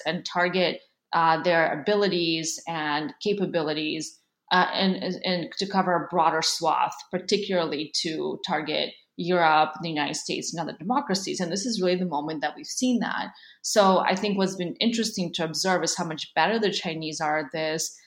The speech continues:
than the Russians. And what I mean by that is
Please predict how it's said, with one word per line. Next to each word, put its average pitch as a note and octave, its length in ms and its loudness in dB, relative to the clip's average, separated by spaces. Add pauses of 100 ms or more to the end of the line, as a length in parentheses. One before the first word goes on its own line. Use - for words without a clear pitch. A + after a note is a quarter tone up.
(120)
than E3 160 0
the E3 80 0
Russians. D#3 560 0
And E3+ 60 0
what D#3+ 120 0
I D#3+ 100 0
mean F#3+ 240 0
by F3 200 0
that D#3 360 0 (640)
is F3+ 380 2